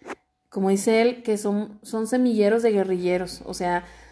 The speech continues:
son escuelas que el gobierno está manteniendo y que los alumnos que salen de ahí son contra el gobierno.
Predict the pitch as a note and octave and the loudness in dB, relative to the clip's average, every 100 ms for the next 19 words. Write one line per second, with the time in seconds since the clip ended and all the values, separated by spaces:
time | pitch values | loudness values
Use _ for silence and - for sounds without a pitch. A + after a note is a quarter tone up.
0 | _ - A#3 C4 C#4 C4+ C#4 C#4 A#3 G3 | _ 0 4 4 6 6 6 4 2 4
1 | F#3 G#3 A#3 A#3+ B3 B3 G#3+ B3 A#3+ G#3+ | 4 2 0 0 2 0 2 2 4 2
2 | G3 G3+ G3+ F#3+ F#3 F3+ F#3 F3+ F#3 G#3 | 0 -2 0 2 2 2 2 0 0 0
3 | B3 B3+ G#3 G#3 A#3 G#3+ A#3 A#3 G3+ F#3+ | -2 0 0 2 2 2 2 2 -2 -2
4 | F#3 F3+ G3+ G#3 A3 A#3 D#4 F4+ | -2 -2 -2 0 2 2 2 0